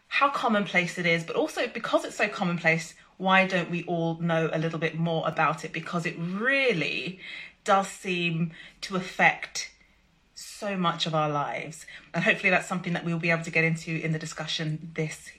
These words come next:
evening. And so I only got a couple of questions in, so do feel free to drop your questions in, otherwise it will just be me lecturing <laughs> at you.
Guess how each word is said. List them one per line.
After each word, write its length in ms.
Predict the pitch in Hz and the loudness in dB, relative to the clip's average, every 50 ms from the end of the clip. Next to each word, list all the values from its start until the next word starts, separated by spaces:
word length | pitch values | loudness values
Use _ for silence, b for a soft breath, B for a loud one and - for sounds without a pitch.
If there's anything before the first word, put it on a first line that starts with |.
| _ | _
evening. 640 | - 160 160 156 147 - 151 - - - - - - B B B B B B B B B B B - | -4 -2 -2 -2 -2 -4 -6 -8 -8 -10 -12 -14 -14 B B B B B B B B B B B 2
And 200 | 190 202 190 - | 2 2 4 6
so 380 | 226 214 214 214 214 - - - - - _ _ _ - 170 156 - | 6 8 8 8 8 6 2 -2 -8 -16 _ _ _ -14 -4 2 6
I 80 | 220 | 6
only 140 | 226 294 415 | 6 6 6
got 200 | - 466 - - - | 4 4 4 2 0
a 60 | 247 | -2
couple 280 | - - 269 254 - - | 0 0 0 0 0 -4
of 80 | 233 | -4
questions 360 | - 226 214 - - 185 185 - | -2 0 0 2 2 2 2 4
in, 200 | 170 160 165 165 | 4 4 4 4
so 300 | - 196 180 180 180 180 180 B B B B B B B _ - | 6 8 8 8 8 8 4 B B B B B B B _ -6
do 360 | - 233 240 240 240 240 233 | -2 0 2 2 2 2 0
feel 240 | 226 - 208 202 196 | 0 0 0 0 0
free 240 | - - 190 185 | 0 2 2 2
to 100 | 185 185 | 2 2
drop 220 | 180 196 170 - - | 2 2 2 2 2
your 100 | 180 175 | 0 -2
questions 580 | 180 - - 180 165 - - 180 170 170 165 165 - - | -2 -2 -2 0 0 0 2 2 2 2 2 0 0 2
in, 340 | 175 170 165 170 165 165 170 - | 4 4 6 6 4 4 2 2
otherwise 480 | 180 190 180 165 170 165 165 165 160 | 2 2 2 2 4 4 4 4 2
it 80 | - - | -2 -6
will 160 | 175 170 165 - | -8 -8 -8 -8
just 380 | - - 214 208 - - - | -6 -4 -4 -4 -6 -6 -6
be 100 | 208 190 | -2 0
me 480 | 180 170 165 156 147 147 147 165 165 B B B B B B - | 2 2 2 0 -2 -2 -4 -4 -4 B B B B B B 2
lecturing 560 | 165 - - - - - - - 320 294 277 294 | 2 2 4 2 4 6 6 4 4 2 0 0
<laughs> 40 | - | 0
at 260 | 302 - 202 - - | 4 4 4 4 4
you. 300 | 180 175 170 170 170 170 | 4 4 4 4 4 2